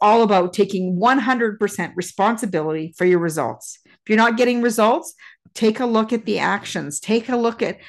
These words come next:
are there potentially some excuses, your alibis that you're clinging on to, to get you out of Dodge?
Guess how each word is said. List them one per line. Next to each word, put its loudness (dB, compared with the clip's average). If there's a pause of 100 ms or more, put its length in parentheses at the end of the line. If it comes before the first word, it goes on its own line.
(380)
are 6
there 4
potentially -2
some -4
excuses, -6
your -4
alibis 2
that -2
you're 0
clinging -2
on 0
to, -4
to -8
get -4
you 2
out 2
of -2
Dodge? -2